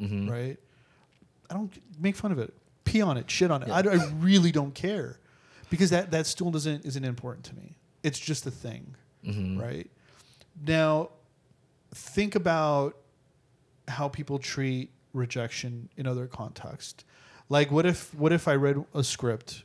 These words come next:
Speaker 2: Not that I
Speaker 1: Mm.
Speaker 2: ever would say this, but if I read the script and I had heart, hurtful things to say about
Speaker 1: Mm-hmm.
Speaker 2: it,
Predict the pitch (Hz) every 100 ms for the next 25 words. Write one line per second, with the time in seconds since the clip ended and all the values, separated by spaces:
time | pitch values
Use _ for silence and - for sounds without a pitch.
0 | _ 104 139 139 135 127 127 127 123 123
1 | - 117 117 127 - 139 127 131 131 131
2 | 131 - 127 123 127 131 123 131 - -
3 | - _ - - 147 151 - 156 156 -
4 | 151 - 135 127 - - 107 107 95 92
5 | 92